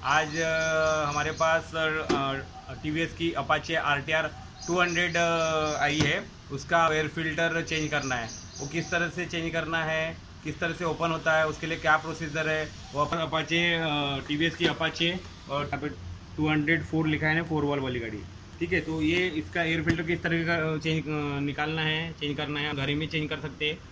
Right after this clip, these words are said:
वो देखेंगे। देख, ये यहाँ पे सीट है, सीट से lock open कर देते हैं, ठीक है, इस तरह से open हो जाता है। ये second वाला भी lock open कर देते हैं। तो इसके लिए ये की निकाल देते बाहर,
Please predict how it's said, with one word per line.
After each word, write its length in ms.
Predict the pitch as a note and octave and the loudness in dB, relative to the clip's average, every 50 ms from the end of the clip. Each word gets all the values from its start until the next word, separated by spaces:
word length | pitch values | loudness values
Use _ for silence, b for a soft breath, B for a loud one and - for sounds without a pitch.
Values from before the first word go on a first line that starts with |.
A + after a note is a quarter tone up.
| - - | -12 -8
वो 80 | C#3 | -6
देखेंगे। 320 | C3+ C3 B2 B2 G#2+ G2+ G2+ - - - - - - - - - - - - - - | -4 -4 -4 -6 -8 -12 -14 -14 -16 -18 -18 -18 -18 -18 -18 -18 -18 -18 -18 -14 -12
देख, 120 | B2+ - - - - - - - - - - C3 | -12 -12 -12 -14 -16 -20 -20 -20 -20 -16 -10 -6
ये 60 | C#3+ | -4
यहाँ 160 | C#3+ C#3+ C#3+ | -2 -2 -2
पे 140 | C#3 D#3+ D#3+ | -2 -4 -6
सीट 240 | - - D#3+ D3+ D3+ | -4 -2 -2 0 0
है, 400 | D#3 E3 G3 - - - - - - - - - - - - - | 0 -2 -2 -4 -8 -14 -16 -18 -18 -18 -18 -18 -18 -16 -14 -14
सीट 260 | A2 - D3 C#3+ C3 | -12 -8 -6 -6 -6
से 160 | - - D#3+ D3+ | -4 -2 -2 0
lock 240 | D3+ D3 D3 C#3+ | 2 0 0 0
open 240 | D3+ C#3+ C#3+ D#3 D#3+ | -2 -4 -4 -2 -2
कर 120 | D3+ D3 C#3+ | -2 -2 -4
देते 200 | C#3 C#3 C3+ C3 | -4 -4 -4 -4
हैं, 140 | C3 C#3+ D3+ - - - - - - - - - - - - | -4 -2 -2 -4 -4 -6 -6 -10 -18 -18 -18 -18 -18 -14 -10
ठीक 120 | C3+ - D3+ | -8 -6 -4
है, 60 | D3+ C#3+ | -4 -4
इस 80 | C3+ - | -4 -4
तरह 160 | D3+ C#3+ C#3+ | -4 -4 -2
से 80 | C#3+ | -2
open 220 | D#3 C#3 B2+ D3 D3 | -2 -2 -2 -2 -4
हो 80 | C#3+ | -4
जाता 200 | C#3 C3+ B2 - | -4 -4 -6 -8
है। 140 | B2+ C3 - - - - - - - - - - - - - - - - - - | -10 -10 -10 -12 -12 -12 -10 -6 -6 -6 -4 -2 -4 -4 -4 -6 -8 -8 -10 -8
ये 60 | C3 C3 | -6 -4
second 300 | - D3 C3 D3+ D#3 D#3 | -2 -2 0 0 2 2
वाला 180 | D#3 D#3 D#3+ | 2 2 2
भी 100 | D#3+ D#3+ | 2 2
lock 180 | D#3+ D#3 D3+ D3 | 2 2 2 2
open 220 | D3+ C3 D#3 D#3 D3 | 0 0 0 0 0
कर 60 | C#3+ | 0
देते 280 | C3+ C3 B2+ B2+ C3+ | -2 -2 -2 -2 -2
हैं। 160 | C3+ C#3+ D#3+ - - - - - - - - - - - | -2 -2 -2 -4 -6 -12 -16 -16 -14 -14 -14 -14 -14 -14
तो 460 | - _ _ _ - E3+ F3 F3 D#3 | -16 _ _ _ -2 0 0 0 0
इसके 340 | - E3 D#3 - - F#3 F3 | 0 -2 -2 0 2 2 4
लिए 160 | F3+ F#3 F#3 | 4 6 4
ये 120 | F3+ F#3 | 4 4
की 180 | F3 - F3 F3 | 2 2 2 2
निकाल 240 | F3 D#3+ F3+ E3+ E3+ | 2 4 2 2 2
देते 160 | E3+ F3 F3 | 2 2 2
बाहर, 260 | D#3 D3+ D#3 F3 - | 2 2 2 2 0